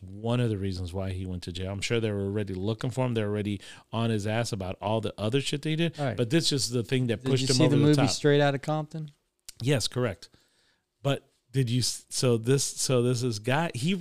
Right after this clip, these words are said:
Speaker 1: Suge Knight ran over him. He ran over him, backed up, like, in some drive-through or some shit, right?
Speaker 2: Ran over him again.
Speaker 1: And ran over his ass again. And then ran over him again.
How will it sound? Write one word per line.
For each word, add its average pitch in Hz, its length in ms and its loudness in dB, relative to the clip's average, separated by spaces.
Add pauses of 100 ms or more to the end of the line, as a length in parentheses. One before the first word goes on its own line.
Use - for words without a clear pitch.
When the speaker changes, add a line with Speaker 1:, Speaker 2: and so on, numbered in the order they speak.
(160)
Speaker 1:
Suge 185 280 -2
Knight 175 300 -2
ran 147 360 -2
over 139 380 2
him. 87 320 -6 (680)
He 151 180 -2
ran 190 480 2
over 175 380 6
him, 98 320 -2 (1500)
backed 190 360 2
up, 190 300 2
like, 135 220 0
in 147 100 2
some 143 220 0
drive-through 143 720 0
or 123 80 4
some 139 260 0
shit, - 340 -4
right? 107 260 -2
Speaker 2:
Ran 139 280 6
over 143 220 4
him 147 140 0
again. 143 320 -2
Speaker 1:
And 131 260 4
ran 170 260 4
over 185 280 4
his 180 160 2
ass 170 280 2
again. 165 400 -2 (420)
And 143 160 4
then 135 220 6
ran 131 320 2
over 156 280 4
him 170 200 4
again. 175 440 4